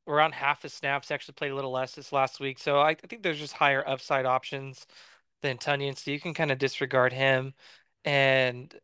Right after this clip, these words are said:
uh, Watson, Cobb, all these guys are, you know, not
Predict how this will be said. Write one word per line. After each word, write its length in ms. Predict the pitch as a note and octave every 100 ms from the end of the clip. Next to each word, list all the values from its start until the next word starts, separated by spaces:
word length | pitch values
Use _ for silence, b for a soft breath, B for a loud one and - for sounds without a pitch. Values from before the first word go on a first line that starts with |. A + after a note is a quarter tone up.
| -
uh, 300 | D#3+ C3+ C3+ -
Watson, 560 | D#3 F3 E3+ F#3 E3+
Cobb, 360 | D3+ E3 D3+ D3
all 80 | D3
these 160 | D3
guys 300 | C3 C#3+ C#3
are, 160 | C3+ C3 C#3+ -
you 120 | C#3
know, 160 | C3
not 200 | B2+ C3+